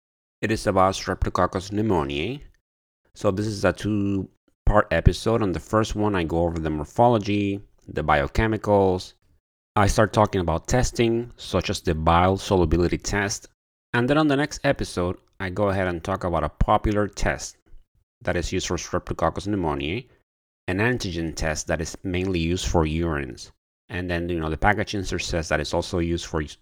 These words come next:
for cerebrospinal fluid. So I talked about that test. I talked about a little bit about molecular testing and how to correlate that to the Gram stain.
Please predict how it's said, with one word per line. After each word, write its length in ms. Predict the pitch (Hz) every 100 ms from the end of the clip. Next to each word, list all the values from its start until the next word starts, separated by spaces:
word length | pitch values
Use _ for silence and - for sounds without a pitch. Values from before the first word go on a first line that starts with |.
| _ -
for 140 | 87
cerebrospinal 840 | 82 85 82 92 95 - 90 87 80
fluid. 480 | - 87 95 160 - _ _ _ _ _ _ _
So 180 | - 120
I 120 | 127
talked 280 | 147 151 151
about 280 | 131 127
that 200 | 117 113
test. 380 | - 87 85 - _ _ _ _ _ 117
I 80 |
talked 280 | 113 113 113
about 200 | 107 104
a 60 | 101
little 180 | 98 95
bit 160 | 95
about 180 | 87 87
molecular 460 | 85 87 101 104 95
testing 720 | - 98 - 110 92 90 85
and 180 | 76 - _ _ _ _ _ _
how 180 | - 110
to 140 | 101
correlate 500 | - 101 95 90 92
that 220 | 90 95
to 140 | - 90
the 100 | 80
Gram 280 | 85 90
stain. 520 | 104 - 78 76 -